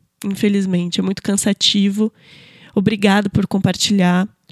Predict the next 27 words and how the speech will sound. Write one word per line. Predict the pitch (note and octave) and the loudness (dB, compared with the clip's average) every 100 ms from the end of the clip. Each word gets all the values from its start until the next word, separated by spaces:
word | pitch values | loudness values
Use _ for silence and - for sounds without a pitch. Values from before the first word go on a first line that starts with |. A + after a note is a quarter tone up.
| _ _ _ - | _ _ _ 0
Raiz | G#3+ F#3+ | 0 0
Lendo | G3 G3 | -2 -2
Coisas | G3+ F#3+ | 0 0
sempre | - G3+ A3 C4 | 0 0 0 0
vai | A#3 A3 | 2 0
ser | A3 - G3+ G3 G3+ - | 0 0 0 0 -4 -4
um | G3+ | 0
espaço | G3+ - - G3+ G3 - | 0 -2 -2 0 0 0
da | F#3+ | 0
gente | G3+ F#3+ - | 0 -2 -4
contar | G3 F#3+ F#3+ | -6 -2 -2
as | F#3 | -2
histórias | - - G3 F#3+ - | -4 -2 -2 0 0
reais, | G3+ F3+ F#3 G3 F#3+ - - - | 0 2 2 0 -2 -12 -20 -12
de | - | -8
pessoas | F3+ G3 G#3 F#3+ | -4 -2 0 0
reais. | A#3 F3+ F#3 F#3+ G3 - - - - _ | 0 0 0 0 -2 -6 -10 -20 -20 _
E | G3+ G3+ G3 | -2 -2 -2
não | G3 | -2
sei | G3+ A3 | -2 -2
se | A3+ | -2
vocês | A3 G#3+ | -4 -4
perceberam, | - G3 G#3+ G3 G3+ G3 F#3+ - | -4 -6 -6 -6 -4 -6 -8 -10
mas | F#3+ F#3 | -6 -4
histórias | F#3+ A3 G#3 G#3 | -4 -2 -2 -2
de | G3 | -4
racismo | F#3+ - - G#3 G3 | -4 -4 -2 -4 -4